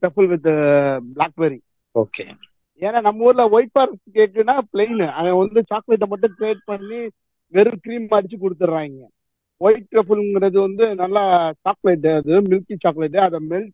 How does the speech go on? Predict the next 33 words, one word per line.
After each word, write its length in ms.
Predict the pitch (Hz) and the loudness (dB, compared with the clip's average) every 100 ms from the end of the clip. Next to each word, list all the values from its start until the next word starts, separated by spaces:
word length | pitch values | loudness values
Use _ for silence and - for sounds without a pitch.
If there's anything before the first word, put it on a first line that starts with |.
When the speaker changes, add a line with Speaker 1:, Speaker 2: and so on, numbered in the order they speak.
| _ | _
Speaker 1:
பண்ணி 540 | 190 185 180 226 302 - _ _ | -4 -2 -6 -8 -10 -14 _ _
அந்த 160 | - 151 | -14 -6
கேக்ல 180 | 202 220 | 0 0
ஊத்தி 380 | 202 175 180 233 | 0 -4 -8 -6
அதை, 320 | 240 196 180 | -4 -2 -2
அதை 380 | 165 160 165 165 | -2 0 0 0
வந்து 340 | 170 185 202 - _ - | -2 -2 -6 -6 _ -12
அதுக்கு 300 | 170 190 185 | -2 -2 2
மேல 240 | 208 214 | 4 6
ஒரு 200 | 190 170 | 6 4
லேயர் 300 | 175 196 180 | 2 2 0
போட்டு, 360 | 185 180 - 247 | -10 -8 0 2
அதுக்கு 260 | 190 190 | 2 -2
மேல 220 | 196 208 190 | -2 0 0
பிளாக்பெர்ரி 840 | 180 185 190 190 175 165 160 151 - _ - | -2 -2 -2 2 2 2 0 -4 -8 _ -6
சாஸ் 400 | 180 185 185 170 | -6 -4 -8 -4
லேயர் 200 | 175 165 | -2 -2
போட்டு, 260 | 156 175 262 | -4 0 2
அதுக்கு 300 | 202 185 202 | 2 -4 -4
மேல 200 | 202 214 | 0 0
கிரீம் 240 | - 190 | 2 0
அடிப்பான். 320 | 165 139 135 - _ _ - | 0 -6 -14 -16 _ _ -4
ஃப்ளேவரா 320 | 190 190 180 | 0 2 0
இருக்கும். 220 | 139 123 _ _ _ _ | -2 -12 _ _ _ _
Speaker 2:
கடுமையான 500 | 123 135 156 160 156 | 0 2 2 2 2
டயட்லயோ 520 | 131 156 151 156 151 | 2 2 2 4 4
இல்ல 180 | 147 139 127 | 4 2 0
பசியிலயோ 420 | 131 156 156 147 | 0 2 4 4
இருக்கவங்க 300 | 143 139 165 | 2 2 2
இந்த 180 | 143 135 123 120 120 120 | 4 4 4 4 2 -2
எபிசோட 140 | 131 | -2
கேட்டாங்க 460 | 156 127 139 139 139 | 0 -2 -2 -2 -2
அப்படின்னா 920 | 131 143 127 117 120 175 165 127 | 0 0 0 -2 -4 -2 -2 -2